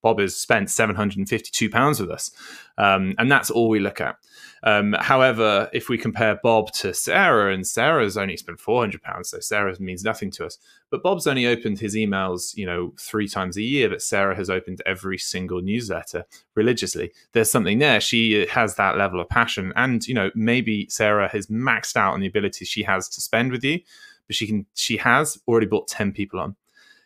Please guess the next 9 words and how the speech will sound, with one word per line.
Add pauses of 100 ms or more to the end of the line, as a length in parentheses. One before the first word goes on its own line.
(140)
And
it's
about,
uh,
looking
at
the
different
proxies